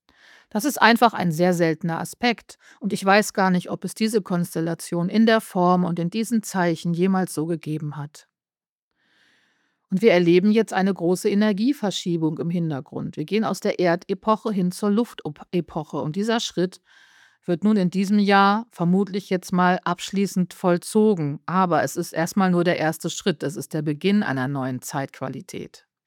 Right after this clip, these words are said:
Ich wollte das nur noch mal kurz in Erinnerung bringen und deutlich machen, was das eigentlich für eine wichtige Planetenbegegnung ist,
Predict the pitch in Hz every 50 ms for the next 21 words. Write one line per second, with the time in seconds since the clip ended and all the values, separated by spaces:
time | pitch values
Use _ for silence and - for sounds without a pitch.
0 | _ _ - - 208 220 226 220 240 190 220 233 240 - - 233 208 196 180 196
1 | 185 185 - - 240 254 285 277 - 233 208 202 185 - 190 190 180 160 156 151
2 | 151 151 147 - - 143 147 151 151 156 143 151 156 165 180 202 202 - 180 175
3 | - - 165 151 160 - 180 175 185 185 _ _ _ _ _ _ - 180 - -
4 | 196 185 - - 170 170 190 185 196 190 - - 196 180 180 165 180 208 - -
5 | - 196 180 185 180 - 170 160 165 170 196 196 - 185 160 156 151 151 - 147
6 | 151 143 143 _ - - 160 151 175 165 170 - - 170 160 170 - - 196 -
7 | - -